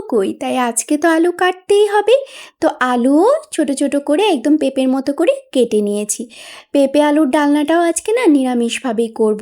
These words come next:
তো এই যে আদা কুচিয়ে নিয়েছি, আদা আর জিরে পাউডার দিয়ে দেব। পেঁপে আলু কাটতে কাটতে ওইদিকে আমার পেঁপে কোড়া একদম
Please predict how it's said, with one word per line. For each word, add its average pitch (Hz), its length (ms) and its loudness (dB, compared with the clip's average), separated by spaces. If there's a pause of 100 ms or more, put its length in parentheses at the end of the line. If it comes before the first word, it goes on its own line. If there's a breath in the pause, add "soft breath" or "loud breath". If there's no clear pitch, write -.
তো 226 120 -4
এই 254 100 -2
যে - 160 -8
আদা 233 240 -2
কুচিয়ে 294 420 0
নিয়েছি, 302 380 2 (520 loud breath)
আদা 233 240 0 (220)
আর 247 220 0
জিরে 214 260 0
পাউডার 196 440 0
দিয়ে 185 220 0
দেব। 175 200 -2 (1200)
পেঁপে 262 340 2
আলু 320 240 4
কাটতে 403 280 0
কাটতে 466 320 0 (180)
ওইদিকে 311 380 2
আমার 330 240 4
পেঁপে 311 280 0
কোড়া 311 260 2 (120)
একদম 233 400 0